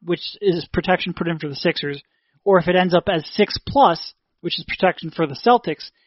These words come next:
then they get a twenty nineteen first round pick, which is one of either two of the Kings pick that is unprotected, well, the Kings pick in twenty nineteen or the Sixers pick in twenty nineteen. The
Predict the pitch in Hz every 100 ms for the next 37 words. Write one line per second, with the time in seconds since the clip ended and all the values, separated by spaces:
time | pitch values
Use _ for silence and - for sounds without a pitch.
0 | _ _ - 202 202 190 180 165 - 226
1 | 240 226 202 214 - 247 254 220 165 156
2 | - 156 143 143 151 - _ _ _ _
3 | 185 185 190 180 208 196 214 185 180 -
4 | 226 220 233 185 156 156 - 202 233 196
5 | 262 269 _ _ 190 185 175 190 180 190
6 | 196 185 _ 202 190 - _ _ _ 175
7 | 185 208 220 233 233 226 226 214 214 196
8 | 185 - 165 151 151 _ _ - 170 151
9 | - 220 - 185 - 180 160 - 156 151
10 | 151 - 139 131